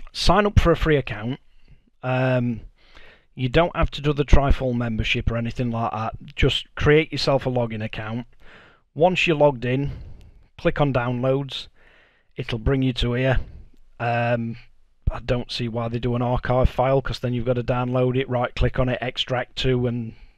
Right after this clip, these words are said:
so you can just download the setup E X E. Once you've downloaded that, if you're using Chrome, you'll get a little box down here. In fact, I'll click it, make it easier for you.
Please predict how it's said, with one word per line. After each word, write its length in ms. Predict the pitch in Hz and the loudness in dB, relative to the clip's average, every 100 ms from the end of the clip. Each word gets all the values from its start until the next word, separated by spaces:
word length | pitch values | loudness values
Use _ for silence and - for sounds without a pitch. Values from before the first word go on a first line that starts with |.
| - - | -20 -18
so 160 | - 127 | -4 -2
you 180 | 123 | -2
can 140 | - 147 | -2 2
just 180 | 151 - | 2 2
download 320 | 135 131 123 | 2 2 2
the 60 | 120 | 2
setup 360 | 143 - - | 2 0 0
E 100 | 123 | 0
X 220 | 120 - | -2 -8
E. 200 | 110 107 - - - - - - - _ _ | -8 -10 -12 -18 -20 -20 -20 -20 -20 _ _
Once 260 | 185 196 - | 2 4 2
you've 120 | 165 | 4
downloaded 560 | 160 147 147 143 131 120 | 4 6 4 4 2 2
that, 260 | 160 - - - | 2 0 -4 -6
if 200 | 139 135 | -4 -2
you're 220 | 147 180 | 2 2
using 240 | 135 135 | 2 0
Chrome, 340 | 127 147 151 147 | 2 4 4 2
you'll 160 | 123 | 0
get 180 | 123 110 | 0 0
a 40 | |
little 220 | 123 127 123 | 0 -2 0
box 300 | 123 - - | -2 -2 -4
down 280 | 120 120 | -2 -2
here. 240 | 139 156 - - | -2 -2 -2 -6
In 120 | 117 107 | -10 -8
fact, 360 | - 110 - | -8 -8 -8
I'll 120 | 107 | -12
click 320 | - 110 107 - | -2 -2 -2 -10
it, 160 | 110 - | -12 -12
make 180 | 113 107 | -12 -12
it 60 | 135 | -10
easier 320 | 117 113 113 | -10 -6 -6
for 160 | - 123 | -4 -2
you. 160 | 127 | -2